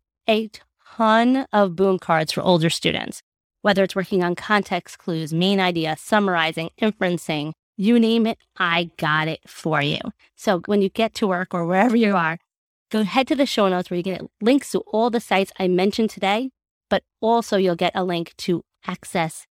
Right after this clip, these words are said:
all of the different boom cards that I have in my Teachers Pay Teachers store so that you can plan with ease and confidence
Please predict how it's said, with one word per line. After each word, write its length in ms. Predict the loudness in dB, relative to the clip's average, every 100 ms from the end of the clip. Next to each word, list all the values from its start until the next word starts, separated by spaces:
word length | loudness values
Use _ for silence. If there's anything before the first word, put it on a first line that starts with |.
| 2
all 220 | 2 2
of 100 | -2
the 80 | -4
different 340 | -4 -4 -6
boom 160 | -6 -6
cards 320 | -4 -6 -6
that 160 | -4 -2
I 140 | -2
have 400 | -2 -2 -2 -4 _
in 140 | -2
my 100 | 0
Teachers 280 | -2 -6 -8
Pay 160 | -8 -8
Teachers 300 | -6 -6 -4
store 300 | -2 -4 -4
so 180 | -6 -6
that 120 | -4
you 140 | -4
can 440 | -4 -4 -2 -2 -6 _ _
plan 240 | 0 2
with 140 | 0 -2
ease 160 | -4 -2
and 120 | -2
confidence 680 | -2 -2 -2 -4 -6 -10